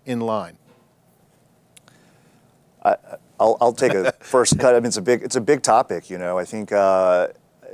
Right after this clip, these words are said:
Speaker 2: not only is data the fuel for a lot of these workloads, but at the same time, there's a lot of conversations in the industry around the liability of the data being used too, right? So not only do you have to prep it and, uh, version it,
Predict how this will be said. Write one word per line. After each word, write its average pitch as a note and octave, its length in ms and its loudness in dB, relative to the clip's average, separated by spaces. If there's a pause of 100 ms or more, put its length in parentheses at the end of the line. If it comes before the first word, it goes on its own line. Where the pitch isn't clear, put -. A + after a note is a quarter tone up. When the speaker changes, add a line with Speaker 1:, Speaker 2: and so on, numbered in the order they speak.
(120)
Speaker 2:
not B2+ 240 2
only B2+ 160 4
is G2+ 100 -8
data G#2+ 280 2
the F2+ 120 -8
fuel G#2+ 500 -2
for F#2+ 320 -6
a F2+ 60 -4
lot F#2+ 160 0
of F#2 80 -6
these F2 180 -16
workloads, C3+ 680 -2 (100)
but F#2 320 -4 (560)
at - 80 -20
the F#2 80 -12
same A#2+ 260 -2
time, A2+ 380 0
there's F#2 480 -4 (260)
a F#2 60 -14
lot G2 240 0
of G#2 160 -2 (180)
conversations G#2+ 640 -4
in F2 100 -14
the F#2 60 -10
industry G2 460 -8
around E2+ 560 -6
the G#2 80 -10
liability G2 560 0
of E2+ 60 -8
the D2 80 -14
data D2 260 -12
being D2 200 -18
used C#2+ 380 -20
too, C3+ 220 -8 (220)
right? D#2 280 -12
So F2+ 300 -8 (280)
not G#2+ 140 2
only B2 160 2
do A#2 60 -6
you - 20 -2
have A2 60 -4
to - 80 -14
prep - 360 -2
it G#2 260 2 (180)
and, E2+ 320 -16 (120)
uh, E2 260 -8
version A2 520 0
it, G2+ 240 -2